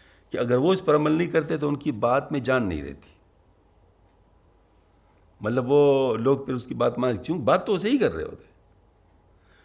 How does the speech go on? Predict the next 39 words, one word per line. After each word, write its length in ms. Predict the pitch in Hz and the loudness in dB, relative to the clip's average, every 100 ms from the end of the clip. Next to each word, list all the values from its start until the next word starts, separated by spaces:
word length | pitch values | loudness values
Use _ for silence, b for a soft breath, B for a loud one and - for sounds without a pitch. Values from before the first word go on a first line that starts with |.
| b | b
لیکن 280 | 110 147 165 | 0 0 0
اس 100 | 156 | -2
پر 120 | 165 | -4
خود 240 | - 226 | 2 4
عمل 220 | 214 156 147 | 4 4 0
کرنا 300 | 147 151 156 | 0 2 2
اس 180 | 139 | 0
کے 120 | 143 147 | -2 -2
لیے 120 | 135 | -2
اس 140 | 131 | -4
لیے 140 | 147 139 | -6 0
لازم 320 | 110 107 113 | 0 0 -2
ہے 100 | 131 | -4
کہ 180 | 131 110 | -4 -6
لوگ 240 | 104 120 117 | -4 -4 -6
اس 120 | 117 | -6
پر 100 | 156 | -4
عمل 200 | 165 104 | -4 -4
کریں۔ 220 | 78 - - _ b b b b b b - | -8 -12 -14 _ b b b b b b -4
باقی 260 | 107 165 208 | 2 2 2
لوگوں 280 | 180 180 165 | 0 0 0
کا 100 | 160 | 0
یہ 240 | 147 147 | 2 4
ہے 80 | 147 | 4
جو 220 | 139 120 | 4 0
مقتدا 540 | 104 107 - 95 107 110 | -2 -8 -6 0 2 2
ہیں 200 | 107 104 | -2 -2
یا 160 | 92 | -2
جو 280 | 85 85 85 | 0 -4 -4
علاقے 300 | 92 98 98 | -4 -4 -6
کے 140 | 85 | -12
بڑے 280 | 78 92 110 | -4 0 0
ہیں، 160 | 87 98 B B B B | 0 -4 B B B B
ان 140 | 147 | -6
سے 140 | 160 170 | -4 -4
لوگ 180 | 170 165 | -4 -6
اثر 220 | - 165 151 | -6 -4 -2
لیتے 360 | 85 69 - | -2 -6 -8
ہیں، 140 | 69 | -16